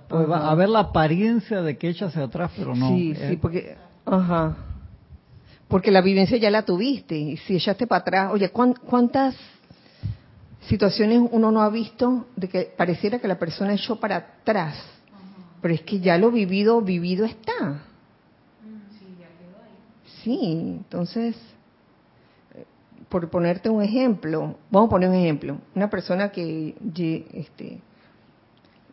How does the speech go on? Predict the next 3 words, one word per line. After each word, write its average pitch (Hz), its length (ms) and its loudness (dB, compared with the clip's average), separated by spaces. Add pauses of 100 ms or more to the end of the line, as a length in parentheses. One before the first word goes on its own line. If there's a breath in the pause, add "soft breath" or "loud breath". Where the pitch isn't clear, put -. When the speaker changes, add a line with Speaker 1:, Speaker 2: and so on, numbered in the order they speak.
(840)
Speaker 2:
objetos 185 760 0
de 160 380 -2
tecnología, 156 880 -4